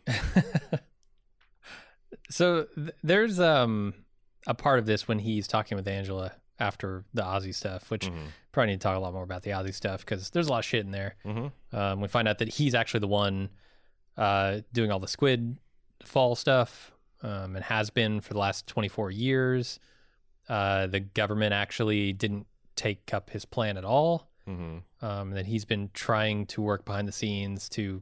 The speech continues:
Speaker 1: keep the peace, uh, which is something I don't think, I, I don't think we were onto at all before this episode.
Speaker 2: Hmm.
Speaker 1: We thought it was the government kinda
Speaker 2: Yeah,
Speaker 1: carrying
Speaker 2: I
Speaker 1: out his
Speaker 2: mean, we
Speaker 1: plan.
Speaker 2: assumed that, like, from when we saw that, uh, video of the Seventh Cavalry stuff, that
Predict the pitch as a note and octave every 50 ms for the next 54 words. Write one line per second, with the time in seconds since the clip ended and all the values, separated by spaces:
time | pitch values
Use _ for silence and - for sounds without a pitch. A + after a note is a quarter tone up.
0 | - - - - A2+ G2+ - - - - - - G#2+ F#2+ F#2 F2 - - - -
1 | - _ _ _ _ _ _ _ _ _ _ _ _ _ _ _ _ _ _ -
2 | A2 G#2 G2+ G2 G2 G2 G2 - - A2 G#2 - C3 A#2+ A#2 A2+ A2+ A2 G#2+ G#2+
3 | G#2 - C3+ E3 F3 - - - - - _ - D#3 D3+ D3 C#3+ - - - -
4 | - - C3+ D3 C#3+ C#3+ C3 C#3+ E3+ F3+ F#3 F3+ D#3 C#3 C3 B2+ B2+ C3 B2 -
5 | B2+ A2+ G#2 G2+ G2+ G2+ F2+ E2+ F#2+ - - - - - - - A2+ F#2+ F#2 -
6 | - G#2+ G2 - - - - G#2 C3 C3+ - _ - F#2 D#2+ C#2+ - _ _ _
7 | _ - _ _ _ _ _ _ - A2 G2+ A#2 G#2+ G#2+ G2+ G2 G2 G#2+ G2 G#2
8 | G2+ F#2+ F#2 F#2 F#2 F#2+ - _ _ _ - - - G2+ F#2 F3+ A3 A3+ G3+ E3+
9 | D3+ D3 D3 C#3+ D3 D3+ D3 C#3 D3 C#3+ B2+ - - D3+ D#3+ D#3+ D3+ B2 G#2+ G#2+
10 | G#2+ G#2+ G#2 - A2+ G#2+ G#2+ G#2+ G#2 G2+ F#2+ - - A2+ G#2 G#2 G2+ G2 F#2+ F#2+
11 | F#2 F2+ - - G2+ F#2+ F#2+ F#2 F2+ F#2 G#2 G#2 G#2+ G2+ G2 F#2+ F#2 F2+ F2+ F2
12 | F2 E2 D2 E2+ E2+ E2+ - - G2+ F#2 F#2 F2 - - F#2+ F#2+ G2 F#2+ F2+ E2+
13 | E2 D#2+ D#2+ - - - F2+ E2+ D#2+ D#2+ D2+ - - E2+ F2 E2+ D#2+ D#2+ E2 D#2+
14 | D#2 - -